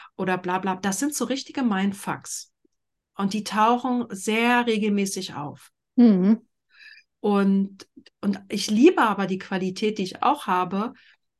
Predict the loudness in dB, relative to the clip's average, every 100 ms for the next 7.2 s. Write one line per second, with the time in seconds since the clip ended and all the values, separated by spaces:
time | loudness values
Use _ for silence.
0 | -6 -2 0 0 0 -4 -2 0 0 0
1 | -2 -4 -4 -4 -6 -8 _ -4 0 0
2 | 0 -4 -2 -2 -2 -2 -2 -2 -4 -4
3 | -6 -6 -6 -6 -6 -4 -6 -4 -2 0
4 | -2 -6 -2 -2 -2 -6 -6 -8 -10 -18
5 | _ -8 -6 -6 -6 -8 -8 -2 0 2
6 | 2 2 2 2 2 0 -4 -8 -10 -12
7 | -16